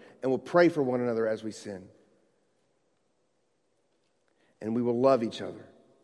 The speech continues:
We will love each other. We will love your children because we love you. And so, God, I pray that you would help us,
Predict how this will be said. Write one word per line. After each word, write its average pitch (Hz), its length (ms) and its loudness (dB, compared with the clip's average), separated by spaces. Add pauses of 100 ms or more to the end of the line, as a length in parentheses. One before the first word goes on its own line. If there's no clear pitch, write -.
(1000)
We 139 120 4
will 151 160 6
love 143 280 6
each 127 200 -4
other. 98 260 -14 (1900)
We 131 160 2
will 147 160 6
love 143 360 8 (800)
your 123 180 4
children 139 480 2
because 120 300 -2
we 131 100 0
love 131 280 2
you. 120 360 -2 (2250)
And - 80 -20
so, 123 80 -8
God, 131 240 -2
I 127 80 -2
pray 139 320 2
that 120 240 -6
you 131 80 2
would 120 100 0
help 165 400 2
us, 120 380 -2